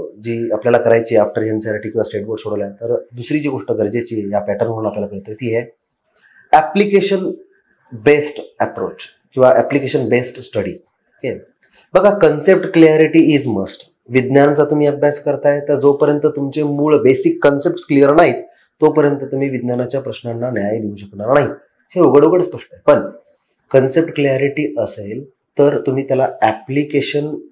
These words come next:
वापरू शकता, त्याचं apply करू शकता ते concept आणि मग तुम्ही त्याचं उत्तर काढू शकता, अशा कॅटेगरीचे काही प्रश्न आपल्याला विचारण्यात आले होते. ओके, आणि असे प्रश्न युपीएससी विचारते, एमपीएससी सुद्धा आता असे प्रश्न विचारण्यास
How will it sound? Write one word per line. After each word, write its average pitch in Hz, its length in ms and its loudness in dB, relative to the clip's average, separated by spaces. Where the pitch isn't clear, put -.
वापरू 113 520 0
शकता, - 240 -4
त्याचं 131 220 0
apply 143 360 4
करू 156 160 4
शकता - 280 -6
ते 117 120 -8
concept 113 500 -6
आणि 123 160 0
मग 160 280 2
तुम्ही 139 160 -2
त्याचं 143 180 -10
उत्तर 113 240 -6
काढू 107 160 -6
शकता, - 340 -6
अशा 113 180 -6
कॅटेगरीचे 120 480 -12
काही 110 160 -20
प्रश्न - 260 -20
आपल्याला 95 260 -18
विचारण्यात 90 440 -18
आले 85 80 -20
होते. - 220 -20
ओके, - 280 -6
आणि 147 140 4
असे 147 180 4
प्रश्न 156 200 0
युपीएससी 139 400 0
विचारते, 147 420 2
एमपीएससी 131 260 0
सुद्धा 131 200 4
आता 123 200 0
असे 117 160 -6
प्रश्न - 220 -8
विचारण्यास 107 380 -8